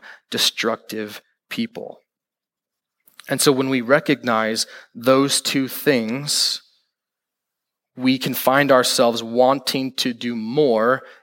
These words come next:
as a community with less destructive behavior. But that's the question we have to ask ourselves this morning as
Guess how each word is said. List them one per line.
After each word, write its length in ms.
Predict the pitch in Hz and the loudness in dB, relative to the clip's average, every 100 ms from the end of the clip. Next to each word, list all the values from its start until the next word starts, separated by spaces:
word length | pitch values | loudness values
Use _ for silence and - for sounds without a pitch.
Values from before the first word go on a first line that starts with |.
| - | -4
as 220 | 120 123 | 0 2
a 60 | 131 | 0
community 760 | - 135 127 123 123 123 127 123 - _ - | -2 -2 0 0 -2 -2 -4 -6 -20 _ -4
with 260 | 127 123 | -2 0
less 320 | 120 120 120 - | 4 4 4 2
destructive 600 | 117 - - 107 - 104 | -2 -2 -2 -4 -6 -12
behavior. 480 | 107 120 135 107 101 | -8 -2 -2 -4 -4
But 180 | 127 | 0
that's 220 | 139 139 - | 2 2 0
the 140 | 147 | -2
question 420 | - 147 - 143 | 2 2 2 0
we 60 | 139 | -4
have 100 | 131 | -4
to 160 | - | -4
ask 300 | 131 143 - | -2 -2 0
ourselves 420 | 139 - 135 131 120 | -2 0 0 0 0
this 180 | 127 | -4
morning 480 | 123 143 147 120 139 - - - _ - | 2 2 2 0 -6 -10 -20 -20 _ 0
as 440 | 143 131 131 123 | 4 4 4 -4